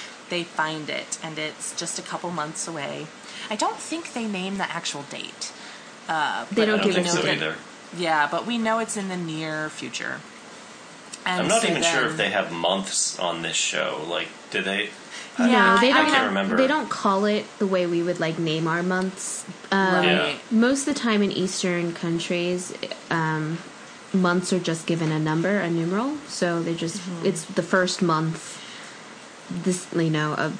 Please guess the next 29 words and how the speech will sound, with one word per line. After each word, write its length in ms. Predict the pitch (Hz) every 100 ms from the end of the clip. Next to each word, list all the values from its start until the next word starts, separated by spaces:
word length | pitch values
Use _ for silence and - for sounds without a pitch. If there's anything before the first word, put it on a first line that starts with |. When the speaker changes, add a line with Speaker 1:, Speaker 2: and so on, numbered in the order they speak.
| -
Speaker 2:
this 120 | 190
Speaker 3:
Is 120 | -
Speaker 2:
day. 200 | 165 151
Speaker 3:
it 60 | 156
a 20 |
twelve 340 | 156 90 87 92
month 380 | 87 87 85 -
cycle, 720 | - 87 85 - 73 73 -
or 180 | 226 208
Speaker 2:
It's, 140 | 214
Speaker 3:
is 20 |
it 100 | 160
Speaker 2:
well, 220 | 240 262 247
it 60 |
Speaker 3:
like 80 | 214
Speaker 2:
depends. 300 | 233 233 233
Speaker 3:
Israel 360 | 165 87 80 82
where 200 | 80 78
there's, 200 | 80 80
like, 140 | 82
thirty 400 | - 101 85 80
of 120 | 76 73
them 180 | 76
or 80 | 78
something? 360 | - 78 85 85 - - -
Speaker 2:
It 100 | 220
actually, 340 | 220 220 247 214
it 80 |
depends. 600 | 208 247 190 170 175 185